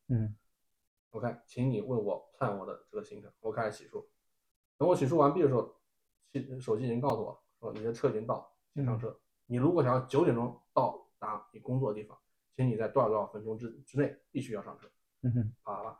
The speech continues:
Speaker 2: 上车，走人，是不是？
Speaker 1: 嗯。
Speaker 2: 但是你就会变成就是说之前就是一个焦虑，就是困在算法内的外卖员的，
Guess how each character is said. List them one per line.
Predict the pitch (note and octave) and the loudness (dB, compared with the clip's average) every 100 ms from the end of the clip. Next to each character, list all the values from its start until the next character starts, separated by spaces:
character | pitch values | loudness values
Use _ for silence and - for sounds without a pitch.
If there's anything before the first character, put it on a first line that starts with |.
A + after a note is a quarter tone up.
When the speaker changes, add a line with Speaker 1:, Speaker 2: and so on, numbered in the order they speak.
| - | -18
Speaker 2:
上 | G2 | -18
车， | _ _ _ _ _ _ | _ _ _ _ _ _
走 | - | -12
人， | F2 - _ _ _ _ _ | -12 -16 _ _ _ _ _
是 | - | -4
不 | A2 | -2
是？ | G#2+ - _ | -2 -4 _
Speaker 1:
嗯。 | A#2 G#2+ G2+ - _ _ _ | 0 2 0 -6 _ _ _
Speaker 2:
但 | B2+ | 0
是 | B2+ B2+ C#3 | 2 -2 -4
你 | B2 A2+ G#2+ | -2 0 0
就 | C#3 | 2
会 | B2+ | 2
变 | A#2+ B2 | 0 -2
成 | G#2+ G#2+ | -2 -4
就 | A2 | -2
是 | |
说 | G#2 | -2
之 | G#2 A#2+ | -2 -8
前 | A2+ G2+ | -10 -12
就 | G#2 | -12
是 | G2+ | -14
一 | G2+ | -18
个 | G#2+ | -16
焦 | G2+ | -14
虑， | G2+ | -14
就 | _ | _
是 | - _ | -20 _
困 | - D3+ | -8 -6
在 | A2 G#2+ | -4 -6
算 | - A#2+ | -6 -8
法 | - - | -8 -18
内 | G#2+ | -16
的 | |
外 | A#2+ A#2 | -14 -8
卖 | A2 | -8
员 | G#2 | -8
的， | - | -18